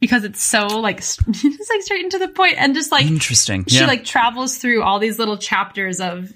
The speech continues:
Speaker 1: you know, what she's learning and the allomatic metals that she's learning how to conquer, and it feels very prescribed.
Speaker 2: Avatar?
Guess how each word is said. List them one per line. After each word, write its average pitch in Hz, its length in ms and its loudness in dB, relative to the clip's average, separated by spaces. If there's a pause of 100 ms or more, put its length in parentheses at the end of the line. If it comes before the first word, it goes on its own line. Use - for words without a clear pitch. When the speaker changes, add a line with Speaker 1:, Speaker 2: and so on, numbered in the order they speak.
(100)
Speaker 1:
you 220 160 0
know, 180 100 2
what 190 240 0
she's 196 220 -2
learning 180 300 -4
and 175 80 -4
the - 120 -10
allomatic 180 480 0
metals 180 380 -4
that 180 160 -2
she's 262 280 2
learning 277 260 -2
how 269 100 0
to 262 80 0
conquer, 262 600 2 (320)
and 226 120 0
it 240 80 -4
feels 214 320 -2
very 190 640 0 (560)
prescribed. - 640 4
Speaker 2:
Avatar? - 360 2